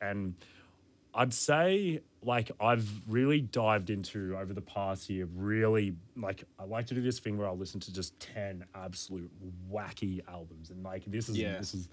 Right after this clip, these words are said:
Speaker 1: also a part of answering <laughs> the question, but, like,
Speaker 2: Yeah,
Speaker 1: you know,
Speaker 2: yeah.
Speaker 1: I, I absolutely love, like, just real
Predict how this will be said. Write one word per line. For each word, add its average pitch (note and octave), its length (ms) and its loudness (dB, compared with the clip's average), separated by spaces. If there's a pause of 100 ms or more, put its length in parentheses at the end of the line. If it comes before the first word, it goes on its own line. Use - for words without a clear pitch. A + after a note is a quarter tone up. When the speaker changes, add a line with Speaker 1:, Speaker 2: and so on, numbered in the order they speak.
(260)
Speaker 1:
also A2+ 260 0
a - 20 0
part G#2 220 4
of F#2+ 80 0
answering G2 500 -2
<laughs> - 40 2
the D3 180 4
question, C3 500 -4
but, G#2+ 140 0
like, G#2 200 0 (200)
Speaker 2:
Yeah, F3 140 8
Speaker 1:
you C#3 80 10
know, A2 60 2
Speaker 2:
yeah. G2 160 -4
Speaker 1:
I, B2 680 6
I A#2 80 0 (100)
absolutely G#2 760 -2
love, F2+ 360 -4
like, F2 180 -6
just F#2+ 280 -8
real F#2+ 240 -2